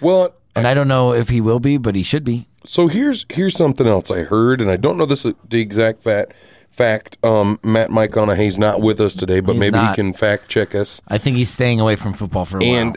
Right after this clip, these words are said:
Speaker 1: and, and kinda get back at us. But, uh, here's the thing. The last time the Vikings ran this scheme of defense was in nineteen eighty something, right? Eighty-four
Speaker 2: Mm-hmm.
Speaker 1: or something like that.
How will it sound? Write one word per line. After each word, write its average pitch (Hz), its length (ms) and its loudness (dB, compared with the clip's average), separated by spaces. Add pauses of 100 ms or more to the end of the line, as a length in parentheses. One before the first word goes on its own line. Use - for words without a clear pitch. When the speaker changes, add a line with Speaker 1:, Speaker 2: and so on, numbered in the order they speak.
Speaker 1:
and, 117 260 0
and 113 200 0
kinda 110 220 0
get 98 200 -4
back 104 240 -2
at 107 200 2
us. 107 180 0
But, 107 400 0
uh, 95 340 2 (480)
here's 208 380 2
the 165 80 2
thing. - 280 -2 (200)
The 113 140 0
last 156 460 2
time 139 340 2
the 104 100 0
Vikings 92 880 -2
ran 101 480 0
this 147 220 2
scheme 156 500 0
of 95 200 -4
defense 98 800 -2 (360)
was 101 360 0
in 98 200 2
nineteen 107 460 0
eighty 98 320 0
something, 82 400 -8
right? 87 240 -2
Eighty-four 95 400 0
Speaker 2:
Mm-hmm. 104 180 4
Speaker 1:
or 95 40 2
something 92 240 -4
like 85 140 -6
that. - 260 -6